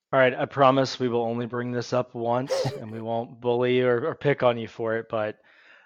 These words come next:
Speaker 1: last time out, had Coastal come to town, lose really kind of a, a heartbreaker there, twenty-seven twenty-four.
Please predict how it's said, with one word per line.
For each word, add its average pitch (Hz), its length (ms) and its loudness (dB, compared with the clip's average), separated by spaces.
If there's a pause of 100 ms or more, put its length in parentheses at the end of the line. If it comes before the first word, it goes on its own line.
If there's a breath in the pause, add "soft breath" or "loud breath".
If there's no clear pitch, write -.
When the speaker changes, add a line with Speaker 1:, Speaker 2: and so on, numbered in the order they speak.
(120 soft breath)
Speaker 1:
last 139 340 8
time 139 180 6
out, 131 420 6
had 131 280 2
Coastal 131 380 -4
come 123 200 -4
to 120 80 -4
town, 117 480 -2 (160)
lose 127 260 -4
really 127 220 0
kind 131 200 2
of 117 100 -2
a, 117 80 2
a 139 140 -4
heartbreaker 120 720 -4
there, 117 240 -2
twenty-seven 117 720 -6
twenty-four. 107 720 -12